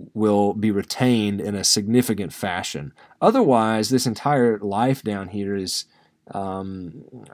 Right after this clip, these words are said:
I, it, it's hard for me to see how it has m-, much meaning. Uh, w-, I, I think we're supposed to learn things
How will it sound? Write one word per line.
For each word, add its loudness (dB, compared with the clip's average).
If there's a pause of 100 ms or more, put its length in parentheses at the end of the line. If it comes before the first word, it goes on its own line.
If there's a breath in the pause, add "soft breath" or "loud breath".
(160)
I, -14
it, -8
it's -6
hard 4
for -2
me 0
to 0
see 0
how 0
it -4
has -4
m-, -12
much -6
meaning. -6 (420 soft breath)
Uh, -10
w-, -10
I, -8
I -6
think 0
we're 0
supposed -4
to -4
learn 0
things -6